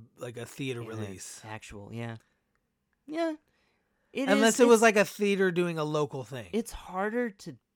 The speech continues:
Speaker 2: do it as, like, I mean, anthology movies in general are pretty hard to do.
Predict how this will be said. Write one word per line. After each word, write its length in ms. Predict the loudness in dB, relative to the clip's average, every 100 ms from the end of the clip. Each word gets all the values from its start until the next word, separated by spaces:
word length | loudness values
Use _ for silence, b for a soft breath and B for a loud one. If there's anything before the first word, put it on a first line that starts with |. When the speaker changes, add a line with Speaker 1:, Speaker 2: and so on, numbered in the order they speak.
| _ _
Speaker 2:
do 240 | -8 -4
it 220 | -2 -4 -10 _ _ _ _ _ _ _
as, 400 | -8 -6 -6 -8
like, 300 | -8 -8 -14 _ -18
I 40 | -14
mean, 200 | -14 -16 _
anthology 560 | -6 -2 -2 -2 -4 -8
movies 360 | -8 -8 -12
in 120 | -14
general 500 | -12 -10 -10 -12 -14 -18
are 100 | -16
pretty 260 | -16 -16
hard 280 | -14 -16 -16
to 60 | -14
do. 340 | -12 -12